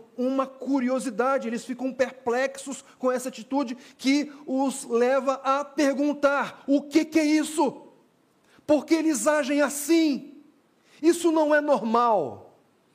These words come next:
Nós nunca vimos isso." E aí eles farão perguntas. E eles precisarão receber respostas. Imagine que você,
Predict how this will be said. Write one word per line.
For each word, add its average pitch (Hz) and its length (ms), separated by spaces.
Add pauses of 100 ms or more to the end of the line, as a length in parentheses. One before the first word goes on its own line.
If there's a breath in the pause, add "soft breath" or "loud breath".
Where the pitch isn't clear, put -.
(140)
Nós 277 220
nunca 330 220
vimos 302 400
isso." 294 480 (2750 soft breath)
E 135 60
aí 135 40
eles 151 140
farão 170 180
perguntas. 180 480 (1900)
E 120 60
eles 120 160
precisarão 127 580 (300)
receber 107 520 (520)
respostas. - 720 (3000 soft breath)
Imagine 147 540
que 156 120
você, 143 560